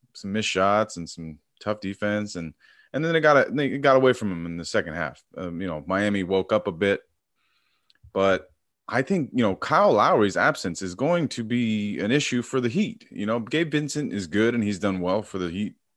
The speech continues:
this entire year as Kyrie, as, as I almost said Kyrie, Kyle Lowry, uh, has been off and on the court, you know, pretty much all year.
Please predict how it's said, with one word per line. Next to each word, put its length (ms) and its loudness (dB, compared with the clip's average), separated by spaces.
this 160 -8
entire 320 0
year 220 -2
as 120 -2
Kyrie, 380 -2
as, 380 -2
as 340 -6
I 120 -16
almost 240 -10
said 160 -12
Kyrie, 320 -2
Kyle 420 0
Lowry, 800 -2
uh, 480 2
has 260 0
been 260 -2
off 220 -2
and 100 -2
on 80 -2
the 80 -6
court, 360 -4
you 100 -8
know, 120 -2
pretty 240 -2
much 420 -4
all 180 2
year. 360 -6